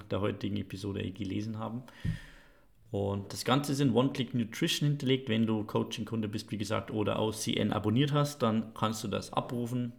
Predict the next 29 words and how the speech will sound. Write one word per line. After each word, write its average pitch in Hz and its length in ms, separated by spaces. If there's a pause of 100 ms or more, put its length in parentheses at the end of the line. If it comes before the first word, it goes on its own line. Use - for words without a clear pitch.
(640)
und 98 300
dir 104 80
deinen 92 260
Plan 90 340
dann 95 280 (400)
dazu 95 340
bauen, 131 280
auf 107 240
Basis 101 400
der - 120
Kalorien, 95 480
die 101 120
du 101 100
dir 101 180
damit 92 420
ausrechnen - 480
kannst. - 380 (800)
Das 139 180
war's 165 200
für 165 360
heute 196 380
mit 151 200
dem 131 100
heutigen 143 340
Fitness - 520
Secret. 185 480
Ein 135 180
neuer 131 220
Ansatz 131 680